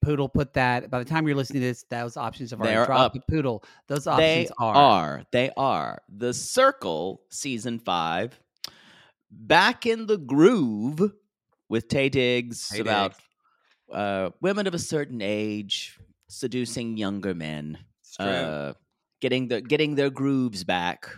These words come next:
Speaker 2: or collective groove. And lastly, My Unorthodox Life, season two.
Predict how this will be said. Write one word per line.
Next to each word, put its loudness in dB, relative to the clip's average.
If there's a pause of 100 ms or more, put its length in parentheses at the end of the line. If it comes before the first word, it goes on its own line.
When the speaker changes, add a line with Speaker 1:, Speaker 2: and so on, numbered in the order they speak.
(240)
Speaker 2:
or -10
collective -4
groove. -4 (560)
And 0 (240)
lastly, 2 (160)
My 6 (100)
Unorthodox 6
Life, 4
season -2
two. 0